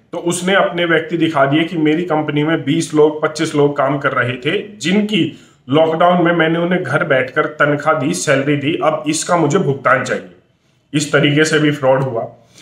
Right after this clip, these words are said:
ये एक तो तरीके हैं जो मैंने आपको बताए हैं, जो अमेरिका में जो fraud हुआ है कोविड फंड को लेकर कोरोना की महामारी के दौरान। अब ये तीन प्रतिशत है उस फंड का जो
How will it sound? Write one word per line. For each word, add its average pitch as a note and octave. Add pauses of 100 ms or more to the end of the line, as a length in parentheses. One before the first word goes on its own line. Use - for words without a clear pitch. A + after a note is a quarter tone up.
(180)
ये G3+
एक A3+
तो A#3+
तरीके A3
हैं G3
जो G#3+
मैंने G#3+
आपको G3+
बताए F3
हैं, G3
जो A3+
अमेरिका F#3
में F3+ (380)
जो F3+
fraud F3
हुआ C#3+
है C#3+ (520)
कोविड F#3
फंड F3+
को D#3
लेकर C3 (520)
कोरोना E3+
की F#3
महामारी C#3+
के G3
दौरान। C3 (920)
अब B2
ये D3+ (140)
तीन D#3+
प्रतिशत D3+
है F3+
उस - (100)
फंड B2+
का G#2 (380)
जो C3+